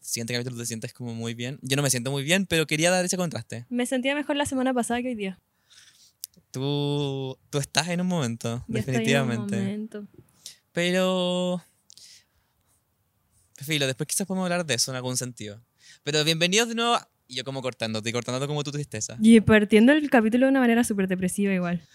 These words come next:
Speaker 1: Sí, y yo diciendo como, "Mm, mejor no hablemos de eso porque si no la gente se va a ir". Y
Speaker 2: Ya.
Speaker 1: por acá somos reales.
Speaker 2: Sí, sí, sí. Bienvenidos al podcast con más personalidad del Chile, del Chile nuevo.
Speaker 1: De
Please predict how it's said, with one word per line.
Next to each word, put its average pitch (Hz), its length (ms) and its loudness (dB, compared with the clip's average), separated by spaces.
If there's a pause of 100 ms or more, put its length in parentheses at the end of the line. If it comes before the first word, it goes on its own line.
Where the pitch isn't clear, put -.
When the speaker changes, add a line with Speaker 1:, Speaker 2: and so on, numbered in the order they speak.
(160)
Speaker 1:
Sí, 139 320 2
y 139 60 2
yo 139 80 6
diciendo 156 280 4
como, 165 140 -2
"Mm, 208 240 -2
mejor 220 220 -2
no 226 80 0
hablemos 220 340 4
de 202 120 6
eso 220 180 4
porque 190 240 0
si 170 100 2
no 165 80 2
la 170 80 0
gente 175 300 0
se - 100 4
va 147 140 2
a 113 100 0
ir". 113 180 -10 (640)
Y 220 60 4
Speaker 2:
Ya. 247 140 10
Speaker 1:
por 143 100 6
acá 151 120 4
somos 254 220 4
reales. 113 440 0 (160)
Speaker 2:
Sí, 240 260 -2
sí, 240 160 -4
sí. 233 180 -6 (340)
Bienvenidos 254 380 6
al 302 60 2
podcast 294 280 4
con 254 140 4
más 240 220 6
personalidad 262 640 0
del 247 280 0
Chile, 190 520 2
del 214 240 0
Chile 240 260 2
nuevo. 196 400 2 (880)
Speaker 1:
De 120 220 2